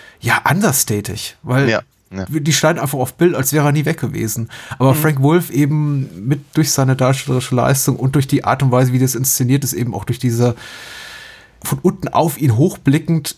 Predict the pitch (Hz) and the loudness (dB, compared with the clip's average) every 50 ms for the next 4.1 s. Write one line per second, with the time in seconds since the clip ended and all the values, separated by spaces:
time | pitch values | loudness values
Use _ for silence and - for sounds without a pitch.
0 | _ - - 58 - - - - 135 123 110 110 110 - - - - - 143 135 | _ -12 -12 -12 -12 -10 -8 -4 -2 0 0 0 -2 -4 -6 -6 -4 -2 0 0
1 | - 151 139 131 135 151 175 170 - - - - - _ _ _ _ - - 135 | 0 0 0 2 2 2 0 0 -4 -4 -6 -6 -8 _ _ _ _ -20 -20 -16
2 | 135 - 139 139 131 - 156 147 143 190 - - - 143 131 - 127 110 120 139 | -10 -6 -6 -4 -4 -2 0 0 0 0 0 -2 -4 -2 0 0 2 4 4 4
3 | 165 180 175 - - 101 104 - - - - - - - 143 196 196 - - - | 4 4 2 0 -4 -4 -6 -6 -12 -18 -20 -12 -4 0 2 2 4 2 2 2
4 | 147 | 0